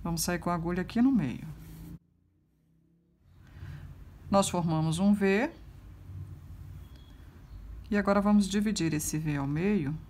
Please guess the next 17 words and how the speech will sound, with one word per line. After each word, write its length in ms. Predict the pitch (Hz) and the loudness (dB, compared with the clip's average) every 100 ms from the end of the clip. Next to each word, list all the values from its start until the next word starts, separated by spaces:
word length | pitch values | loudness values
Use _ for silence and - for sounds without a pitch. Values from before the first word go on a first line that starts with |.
| - - - - - - - - | -16 -16 -16 -16 -16 -16 -18 -6
com 180 | 160 | -2
este 200 | 147 151 - | -2 -2 -6
ponto 340 | 143 139 147 | -6 -6 -6
aqui. 340 | 135 208 226 - - - - - - - - - - - - - - - - - | -4 0 0 -2 -14 -18 -20 -20 -20 -20 -20 -20 -18 -18 -18 -20 -20 -20 -6 2
E 80 | |
vamos 260 | 202 208 214 | 4 6 4
começar 600 | 208 208 196 190 196 202 - - | 6 6 6 4 4 2 -4 0
a 100 | 208 | 2
preenchê-lo 580 | 220 233 - - 185 | 4 2 2 0 -2
com 160 | 185 208 | 2 2
pontinhos. 680 | 220 247 - - - - - - - - - | 4 2 2 0 -2 -8 -14 -18 -18 -12 2
Primeiro, 300 | 269 311 294 | 4 6 6
nós 180 | 254 | 4
vamos 180 | 220 208 | 6 4
preencher 480 | 202 196 185 180 175 | 4 2 2 2 2
este 260 | 175 - 160 | 0 0 2
lado 460 | 160 180 247 359 | 4 4 2 -2